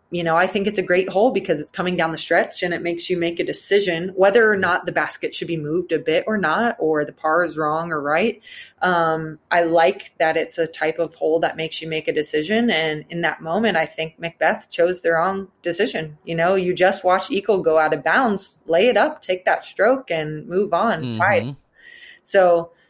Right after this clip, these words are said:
Speaker 1: um, you know, I'm sure he's thinking about that in these days after the,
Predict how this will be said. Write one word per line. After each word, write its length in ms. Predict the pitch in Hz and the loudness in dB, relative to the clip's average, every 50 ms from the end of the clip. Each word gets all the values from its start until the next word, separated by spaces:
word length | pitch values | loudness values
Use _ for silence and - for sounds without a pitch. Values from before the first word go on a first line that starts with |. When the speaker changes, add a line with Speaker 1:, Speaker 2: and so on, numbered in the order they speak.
| _ _ _ _ _ _ _ - | _ _ _ _ _ _ _ -2
Speaker 1:
um, 480 | 185 185 175 170 165 156 165 165 165 - _ _ _ _ _ - | 0 2 2 2 0 0 -2 -6 -8 -12 _ _ _ _ _ -4
you 160 | 185 190 180 | -2 -2 0
know, 100 | 175 170 | 0 0
I'm 140 | 180 185 185 | 0 0 0
sure 220 | - - 196 196 | 0 0 2 2
he's 200 | 196 202 190 196 | 2 0 0 0
thinking 280 | - 180 208 220 254 220 | -2 -2 -2 0 0 0
about 300 | 196 170 147 147 147 - | 0 2 0 0 2 0
that 200 | 156 151 - - | 0 0 0 -2
in 160 | 160 160 160 | -4 -6 -6
these 240 | 160 156 160 - - | -8 -8 -8 -6 -2
days 600 | - 160 160 165 160 160 - - - - - _ _ _ _ _ _ | 0 2 2 2 2 -2 -6 -12 -16 -18 -20 _ _ _ _ _ _
after 360 | - 156 156 156 - 196 190 | -4 -4 -4 -2 -2 -2 0
the, 180 | 170 170 160 | 2 0 0